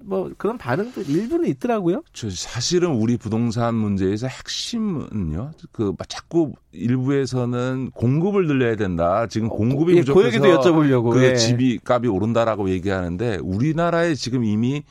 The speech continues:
Speaker 2: 아, 이 주택 보급률은 백 퍼센트를 넘어갔습니다.
Speaker 1: 네.
Speaker 2: 그러니까 모든 국민이 집을 다 가질 만큼 집이
Speaker 1: 음.
Speaker 2: 공급되어 있는데도 불구하고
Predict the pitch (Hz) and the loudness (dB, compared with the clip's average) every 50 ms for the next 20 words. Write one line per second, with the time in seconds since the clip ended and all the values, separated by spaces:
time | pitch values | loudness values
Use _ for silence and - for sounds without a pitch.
0 | _ - - - - _ - 71 - 76 69 67 60 52 - - 57 60 58 - | _ -20 -20 -20 -20 _ -8 -4 -4 -4 -4 -4 -6 -8 -10 -12 -12 -14 -12 -4
1 | - 117 101 - - - - - 202 196 - - 123 113 107 123 117 98 90 117 | -2 -2 -2 -2 -6 -10 -4 -2 -4 -2 -2 -2 -2 0 0 0 -2 0 -2 -2
2 | 120 117 - - 95 - - 180 185 185 190 170 - 185 131 87 78 80 95 117 | -4 -4 -4 -8 -8 -8 -6 -6 -4 -4 -4 -4 -4 -4 -4 -2 -2 -2 -4 -2
3 | 147 143 - - - - 78 73 - 95 - 127 127 127 120 117 113 120 127 - | -2 -4 -6 -6 -12 -14 -14 -14 -10 -4 0 0 2 2 0 0 -2 -4 -2 -2
4 | 160 123 104 104 135 165 185 233 220 165 147 151 139 139 135 143 143 139 - - | 0 0 2 2 2 2 2 0 -2 -2 -2 0 0 0 0 -2 -2 -4 -4 -6
5 | 120 107 120 135 135 131 - _ - - - _ - - 131 151 - - 104 95 | -6 -2 -2 -2 -2 -4 -6 _ -20 -20 -20 _ -6 -6 -6 -6 -4 -6 -6 -2
6 | 113 143 156 151 139 127 123 - - - 147 160 175 202 214 _ _ _ _ _ | -2 0 0 0 0 -2 -2 -6 -8 -6 -4 -4 -4 -4 -6 _ _ _ _ _
7 | - 123 123 123 131 120 117 120 120 139 139 170 - 120 170 175 170 165 123 107 | -8 -2 0 2 2 2 0 0 0 0 0 0 -2 0 0 0 2 2 0 0
8 | 110 120 131 139 139 139 127 98 110 110 101 107 117 113 107 98 104 120 139 170 | 0 0 0 0 -2 -2 -4 -4 -4 -4 -2 -2 -2 -2 -2 -2 -2 -2 -2 -2
9 | 196 | -4